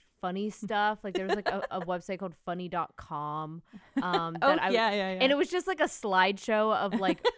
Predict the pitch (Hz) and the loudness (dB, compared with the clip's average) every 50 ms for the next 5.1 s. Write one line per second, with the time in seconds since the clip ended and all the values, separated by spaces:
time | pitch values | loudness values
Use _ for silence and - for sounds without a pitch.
0 | - 523 - - - - 208 208 208 214 208 220 220 208 - - 214 202 190 185 | 0 -6 -6 -4 -4 -2 0 2 2 2 2 0 0 0 -2 -6 -4 -2 2 2
1 | 175 170 185 170 185 185 180 160 170 165 160 160 160 165 170 185 196 180 - 196 | 2 2 2 -2 -4 -6 -6 -8 -8 -10 -8 -8 -8 -6 -6 -8 -6 -4 -4 -4
2 | - 180 190 185 180 180 175 175 269 269 277 392 - _ _ _ _ _ _ - | -2 -2 -4 -4 -2 0 0 2 2 2 0 -2 -8 _ _ _ _ _ _ -10
3 | - 180 190 185 180 185 185 185 - - 196 175 175 175 170 - - - - 190 | -4 0 2 2 4 2 0 -2 -6 -2 2 2 4 2 2 -2 -4 -12 -10 -8
4 | 180 175 170 170 170 170 143 165 170 165 170 165 - 175 170 165 - 190 190 175 | -8 -6 -6 -8 -8 -8 -6 -6 -4 -4 -4 -6 -8 -10 -10 -8 -2 0 0 0
5 | 160 - | 0 -2